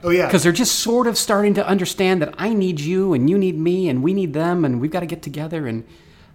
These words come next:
Speaker 2: I'm not even sure whether I need those people over there and I might fail in that moment.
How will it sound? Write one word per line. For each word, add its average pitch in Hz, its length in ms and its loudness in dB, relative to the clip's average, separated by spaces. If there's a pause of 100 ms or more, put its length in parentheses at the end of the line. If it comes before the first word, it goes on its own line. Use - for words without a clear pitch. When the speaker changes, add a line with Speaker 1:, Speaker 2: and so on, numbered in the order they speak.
Speaker 2:
I'm 185 120 -2
not 208 100 4
even 147 160 4
sure - 180 -2
whether 170 240 2
I 151 60 2
need 156 160 4
those 156 180 -2
people 160 240 -6
over 139 140 -2
there 143 240 -2
and 117 80 -2
I 127 60 0
might 147 180 0
fail 151 400 -2
in 127 80 0
that 120 160 -4
moment. 147 400 0